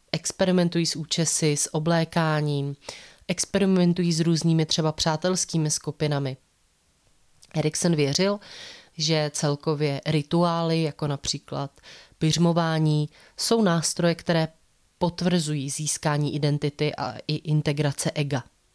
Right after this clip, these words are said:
Dneska, eh, tyhle rituály tady tak často nemáme a tento přechod mezi různými velmi důležitými životními fázemi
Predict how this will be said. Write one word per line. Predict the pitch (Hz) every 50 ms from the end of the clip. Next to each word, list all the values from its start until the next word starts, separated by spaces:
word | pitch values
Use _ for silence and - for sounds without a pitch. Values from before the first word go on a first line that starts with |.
| _ _ _ _ _ _ -
Dneska, | 170 160 156 - - - - - 170 165 165 160 160 160 160 160 - -
eh, | 160 151 147 -
tyhle | - 165 156 156 156 156
rituály | 156 156 - - 165 156 151 147 147 151 151
tady | - 160 156 156 151
tak | 160 156 -
často | - 160 147 - - 156 147
nemáme | 147 139 143 143 139 139 139 143 147 170 196 - _ _ - - - - - - - - - - _ _ _ -
a | 165 156 151 156 151 151
tento | - 170 160 156 143 - 156
přechod | 147 _ - - 190 180 - - 175 175 175 - - _ _ _ - - - - - _ -
mezi | 165 165 156 165
různými | 160 170 165 165 160 170 170 165 160 156
velmi | 143 143 170 180 196 214 226
důležitými | 202 175 175 175 190 190 202 180 - 170 175 180 180
životními | 170 170 156 160 160 165 165 160 165 175
fázemi | 170 - - 156 143 143 139 143 143 139 135 127 135